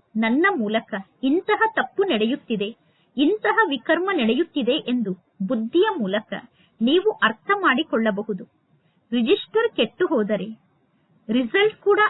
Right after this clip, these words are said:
ಅದೇ ರೀತಿ ಬರುತ್ತದೆ. ಪ್ರತಿಯೊಬ್ಬರು ಸ್ವಯಂನ ರಿಜಿಸ್ಟರ್ ಅನ್ನು ಇಡಬೇಕು. ಹಾಗೆ ನೋಡಿದರೆ ನಾಟಕದಲ್ಲಿ ಎಲ್ಲವೂ ಕೂಡ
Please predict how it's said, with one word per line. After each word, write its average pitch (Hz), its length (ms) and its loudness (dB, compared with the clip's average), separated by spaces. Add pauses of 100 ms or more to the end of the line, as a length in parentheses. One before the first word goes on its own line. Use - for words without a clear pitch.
ಅದೇ 233 280 2
ರೀತಿ 359 260 2
ಬರುತ್ತದೆ. 233 540 -4 (720)
ಪ್ರತಿಯೊಬ್ಬರು 240 760 0 (380)
ಸ್ವಯಂನ 370 480 0
ರಿಜಿಸ್ಟರ್ 330 580 0
ಅನ್ನು 415 160 -4
ಇಡಬೇಕು. 202 500 -2 (720)
ಹಾಗೆ 262 320 2
ನೋಡಿದರೆ 220 680 -4 (500)
ನಾಟಕದಲ್ಲಿ 226 1120 2
ಎಲ್ಲವೂ 349 460 4
ಕೂಡ 415 240 2